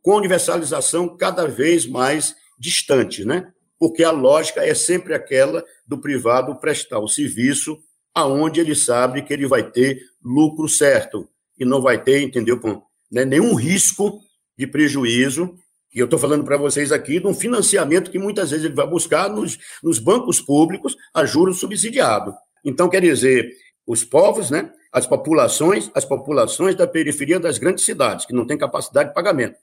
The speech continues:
as populações das cidades pequenas, que não têm capacidade de pagamento, principalmente nas regiões, entendeu, ma-, mais problemáticas do Brasil, né, em termos socioeconômicos, né?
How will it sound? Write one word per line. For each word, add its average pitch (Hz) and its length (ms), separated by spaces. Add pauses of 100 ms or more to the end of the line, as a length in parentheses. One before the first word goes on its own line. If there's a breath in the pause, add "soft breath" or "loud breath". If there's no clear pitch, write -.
(400 soft breath)
as - 100
populações 160 680
das 185 160
cidades 156 420
pequenas, 147 580 (220)
que 135 80
não 123 100
têm 165 140
capacidade 165 540
de - 40
pagamento, 165 540
principalmente 117 480
nas 151 160
regiões, 151 460
entendeu, 143 360 (480 soft breath)
ma-, - 220
mais 143 200
problemáticas 131 640
do 151 120
Brasil, 120 480 (360)
né, 120 160
em 117 140
termos 139 460 (200 soft breath)
socioeconômicos, 123 920
né? - 200